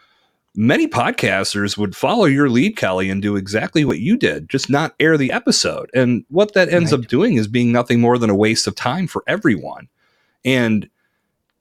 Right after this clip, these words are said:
Speaker 1: it's smart because you don't, you know, your audience doesn't want to tune in and hear an infomercial. And if they do, they might say, "Well, this is not what I want.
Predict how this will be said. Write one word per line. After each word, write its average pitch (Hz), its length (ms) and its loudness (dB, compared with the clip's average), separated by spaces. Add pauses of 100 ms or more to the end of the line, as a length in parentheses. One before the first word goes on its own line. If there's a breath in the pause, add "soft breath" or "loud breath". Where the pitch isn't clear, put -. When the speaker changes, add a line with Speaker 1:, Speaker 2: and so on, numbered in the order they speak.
(200)
Speaker 1:
it's 123 160 -2
smart 123 420 2
because 120 340 0
you 113 80 2
don't, 117 300 0
you 120 300 2
know, 117 180 4
your 117 220 -2
audience 120 400 0
doesn't 117 260 0
want 107 220 0
to - 80 -10
tune 120 200 2
in 107 300 -2
and 101 120 -4
hear 113 200 0
an 104 60 -2
infomercial. 113 760 0
And 98 140 -2
if 101 160 -2
they 104 140 -2
do, 98 240 0
they 113 140 2
might 104 200 -2
say, 101 220 0
"Well, 92 140 -4
this 120 260 0
is 120 160 -2
not 110 300 0
what 101 180 0
I 101 160 -2
want. 101 640 0